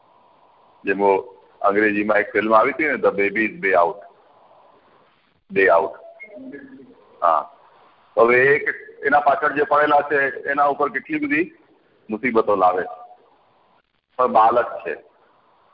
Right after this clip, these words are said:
કે કુમાર અવસ્થા છે, તો બાલ કે કુમાર અવસ્થાની અંદર કંઈ પણ અપરાધ કર્યો છે,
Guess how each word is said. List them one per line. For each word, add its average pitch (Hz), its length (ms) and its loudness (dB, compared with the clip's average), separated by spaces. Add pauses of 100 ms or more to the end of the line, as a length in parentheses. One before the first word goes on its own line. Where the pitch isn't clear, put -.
(160)
કે 113 80 0
કુમાર 127 460 2 (460)
અવસ્થા - 480 -2
છે, - 180 -14 (1040)
તો - 60 -14
બાલ - 340 4
કે 160 140 -6
કુમાર 139 360 0
અવસ્થાની 165 540 0
અંદર 156 280 0
કંઈ 143 240 -6
પણ 151 120 0
અપરાધ 135 440 2
કર્યો 156 300 -2
છે, 92 260 -8